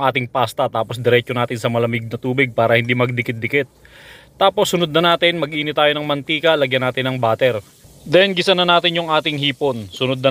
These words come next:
natin yung ating bawang. Tapos sunod na yung ating mushroom. Gisahin lang natin yan. Tapos lalagyan natin yan ng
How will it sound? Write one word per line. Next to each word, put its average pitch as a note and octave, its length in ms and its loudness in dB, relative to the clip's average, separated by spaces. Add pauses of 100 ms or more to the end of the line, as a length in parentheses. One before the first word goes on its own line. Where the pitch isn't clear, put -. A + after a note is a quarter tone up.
natin C3 240 0
yung C#3 160 0
ating B2+ 240 -2
bawang. A#2+ 560 2 (480)
Tapos C3+ 240 -8
sunod D#3 240 -4
na D3+ 80 2
yung D#3 160 2
ating D#3 480 0 (560)
mushroom. D#3 560 0 (560)
Gisahin E3 320 0
lang F3+ 160 2
natin F3 320 0
yan. E3 200 2 (680)
Tapos C#3+ 320 -2
lalagyan D#3+ 400 4
natin D#3 240 0
yan D3 160 2
ng D3+ 80 -2